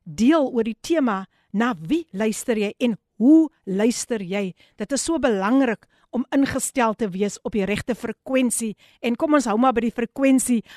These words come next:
van die Heilige Gees. So goeiemôre aan een en elkeen. Lekker om vandag weer saam met julle hier te kan wees in die ateljee en om die dag op 'n goeie noot te begin. Wil Ryan Ellis vandag vir jou bemoedig en hy wil vir jou sê, "It's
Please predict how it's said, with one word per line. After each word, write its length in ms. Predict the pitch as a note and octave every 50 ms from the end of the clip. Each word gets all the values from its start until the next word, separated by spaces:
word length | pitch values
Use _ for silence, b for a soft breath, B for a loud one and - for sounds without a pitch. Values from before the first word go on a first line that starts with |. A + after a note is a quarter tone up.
| B B _
van 160 | - B3+ A3+ G#3+
die 240 | A3 A3 G#3 F3+ - _ _ _ _
Heilige 440 | F#3+ G3 A3 C4 C4 B3+ A#3+ - A#3
Gees. 280 | - - B3 B3+ B3+ -
So 100 | E4+ D#4+
goeiemôre 480 | - G#4 G#4+ G#4 E4 D4 D4+ E4+ G#4
aan 180 | A4 G#4 G4+ - _
een 160 | - F4+ G#4 G#4
en 200 | A4 A4+ - -
elkeen. 640 | F4+ F#4+ G#4+ A4+ - - - - A#4 B4+ C5+ C#5 b b b b b b b
Lekker 460 | - D3+ G3 G3+ B3+ D4+ - G4+ G4+
om 80 | G4 F4
vandag 300 | - G4+ D#4+ D#4 D#4+ D#4+
weer 120 | E4 F#4
saam 260 | - - G4 F4+ F4+ F4+
met 140 | F4+ -
julle 180 | E4+ E4+ E4 E4
hier 220 | D#4 C4 C#4 D4
te 120 | - F4 C#4+
kan 240 | - D#4 D4 C4 G#3
wees 300 | A3+ C#4+ F#4 F#4 - b b b b b b _ D#4+
in 100 | F4+ F#4+
die 120 | F4+ - -
ateljee 640 | - F4 - F#4+ F4+ D4 B3 A3 B3 F#4 G#4+ A4 -
en 160 | - C4 B3+
om 80 | C4+ B3
die 180 | A#3+ G#3+ E3+
dag 260 | - D4+ E4+ E4 - b b b b b -
op 160 | D4 - D4
'n 60 | C4+
goeie 440 | - - - - A4+ A#4+ A#4 A4 G4
noot 200 | F#4 F#4+ G4+ -
te 100 | F#4 F4
begin. 400 | E4+ F4 - - E4+ D#4 B3+ B B B B
Wil 180 | B B3+ C#4 A3+
Ryan 360 | - A3 A#3 D#4 F#4+ G4+ G4+ - _
Ellis 340 | D#4+ F4+ F4+ F4+ F4+ - -
vandag 420 | D#4 C#4+ A#3+ - A3+ A#3+ A#3 - b b b b
vir 100 | _ C#4
jou 260 | C4 A3 A#3 B3+ F#4 G#4+
bemoedig 520 | G#4 G4 D4 B3 B3 C#4 A#3+ B3+ G#3 - - b b b b b
en 120 | B3 A#3+
hy 180 | G#3+ G3+ A#3+ B3
wil 140 | A#3+ C4 B3+
vir 140 | - C#4 B3
jou 120 | A3+ A3
sê, 380 | - - - G#3+ G3 F3+ E3+ E3+ - _ _ _ _ _
"It's 300 | - F#3 E3+ - - -